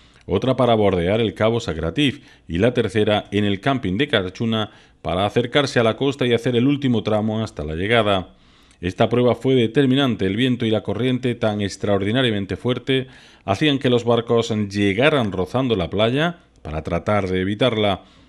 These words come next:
Una prueba que fue ganada en tiempo real por el barco motrileño Batiste, el primero de Miguel Cabrerizo. La segunda, que se hacía al revés, con viento a favor de la misma intensidad,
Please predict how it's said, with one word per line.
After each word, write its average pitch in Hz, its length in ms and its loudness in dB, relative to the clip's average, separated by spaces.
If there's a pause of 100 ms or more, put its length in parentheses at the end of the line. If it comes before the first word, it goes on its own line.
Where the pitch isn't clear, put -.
(160)
Una 143 200 -2
prueba 156 300 0
que 120 120 -2
fue 151 180 0
ganada 135 360 2
en 110 180 0
tiempo 131 300 -2
real 123 260 0
por 117 160 0
el 98 80 0
barco 135 300 0
motrileño 117 680 -2
Batiste, 92 800 -2 (360)
el 76 120 -12
primero 113 400 2
de 95 120 2
Miguel 95 400 0
Cabrerizo. 101 760 -2 (320)
La 95 160 0
segunda, 113 400 0
que 110 100 -4
se 107 140 -2
hacía 110 320 2
al 98 100 0
revés, 113 380 0
con 98 180 -2
viento 104 320 -2
a 92 60 -4
favor 104 340 -2
de 95 100 -2
la 87 100 -2
misma 95 300 -4
intensidad, 139 680 -2